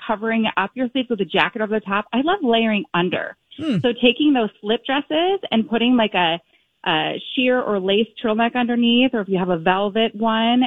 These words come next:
Speaker 1: adding a kind of more of a chunky knit underneath, your sleeveless jumpsuit. So I think, you know, the strapless gold dresses that you have, putting a turtleneck underneath, even a strapless one, I think can look very chic and unexpected.
Speaker 2: Mm-hmm.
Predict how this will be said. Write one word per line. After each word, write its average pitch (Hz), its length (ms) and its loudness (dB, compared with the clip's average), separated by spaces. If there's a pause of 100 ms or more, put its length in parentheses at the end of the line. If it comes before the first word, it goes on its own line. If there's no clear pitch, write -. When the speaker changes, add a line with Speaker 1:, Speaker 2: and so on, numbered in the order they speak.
Speaker 1:
adding 202 320 -4
a 147 320 -2 (120)
kind 190 140 -2
of 180 100 -8
more 180 140 0
of 180 40 0
a 170 80 -2
chunky 220 380 0
knit 233 160 2
underneath, 233 540 4 (280)
your 220 320 2 (140)
sleeveless 240 400 0 (160)
jumpsuit. 311 540 -2 (200)
So 285 160 2
I 294 280 0
think, 269 340 2 (280)
you 247 120 2
know, 233 100 4
the 208 140 -2 (160)
strapless 262 400 -2 (240)
gold 226 400 0
dresses 233 580 -2
that - 120 -6
you 254 120 -2
have, 262 380 0
putting 269 160 2
a - 260 -8
turtleneck 269 280 4 (100)
underneath, 220 300 0
even 240 200 2
a 277 60 4 (120)
strapless 220 380 0
one, 196 120 0
I 190 80 -4
think 175 160 -8
can 208 140 -4
look 196 140 -4
very 214 560 0
chic 220 160 0
and 226 160 2
unexpected. - 840 -4 (100)
Speaker 2:
Mm-hmm. 240 300 0